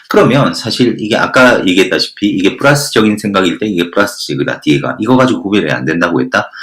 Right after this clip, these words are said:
그럼 앞부분의 내용이 무슨 내용이니? 음. 자, 어른들은,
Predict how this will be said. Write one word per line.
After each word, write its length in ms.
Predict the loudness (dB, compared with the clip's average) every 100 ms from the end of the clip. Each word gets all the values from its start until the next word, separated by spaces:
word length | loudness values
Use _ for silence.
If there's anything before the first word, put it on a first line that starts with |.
| -12
그럼 180 | 0 2
앞부분의 640 | 2 2 2 4 4 6
내용이 340 | 6 6 4 4
무슨 260 | 0 -2 0
내용이니? 440 | 0 0 -4 -8 _ _ _
음. 320 | -8 -6 -6 -8 _ _ _ -14 -14 -14 _ _ -20 -18 -16 -16 -8
자, 180 | -2 2
어른들은, 1120 | 4 6 6 6 6 6 6 6 4 0 -6